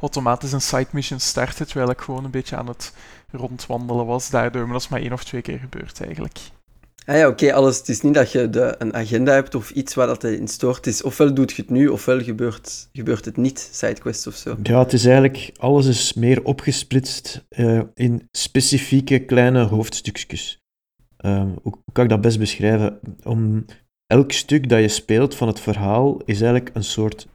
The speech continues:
Speaker 3: tale. Eh, en zeggen, ze zeggen bijvoorbeeld, "The tale of," ehm,
Speaker 2: Ja,
Speaker 3: of,
Speaker 2: ja,
Speaker 3: of
Speaker 2: eh,
Speaker 3: dat en dat en dat, of "the tale van die persoon." Eh, en sidequests zijn eigenlijk exact hetzelfde, maar dat zijn gewoon alleenstaande tales,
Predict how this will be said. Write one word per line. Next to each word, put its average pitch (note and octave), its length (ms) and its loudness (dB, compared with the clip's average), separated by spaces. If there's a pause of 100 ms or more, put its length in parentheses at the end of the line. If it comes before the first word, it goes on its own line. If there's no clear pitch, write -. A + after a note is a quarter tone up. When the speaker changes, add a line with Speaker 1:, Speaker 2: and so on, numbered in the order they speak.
Speaker 3:
tale. G2+ 500 0 (440)
Eh, G2 320 -2
en G2+ 80 -2
zeggen, A2+ 240 2
ze G2+ 80 0
zeggen A2 220 2
bijvoorbeeld, A2+ 320 0
"The A#2 140 -6
tale B2+ 340 4
of," - 420 -2 (600)
ehm, G2+ 640 0 (800)
Speaker 2:
Ja, A#2 280 2
Speaker 3:
of, B2 60 -2
Speaker 2:
ja, A#2 160 -2
Speaker 3:
of G2 160 -4
Speaker 2:
eh, - 60 -2
Speaker 3:
dat G#2+ 140 4
en G#2 120 2
dat G#2 120 0
en A2 120 -2
dat, G#2+ 100 0
of G#2+ 120 0
"the G2+ 60 -12
tale A2+ 220 2
van G#2+ 140 0
die G#2 160 -2
persoon." G#2 560 -4 (500)
Eh, G#2 320 0
en A2+ 80 -2
sidequests C3 540 4
zijn A2+ 120 2
eigenlijk A#2+ 300 2
exact - 320 -2
hetzelfde, G#2 480 0
maar G#2 100 0
dat G#2+ 120 2
zijn G#2+ 200 -2
gewoon A2+ 320 0 (140)
alleenstaande G#2+ 880 0
tales, A2 640 -2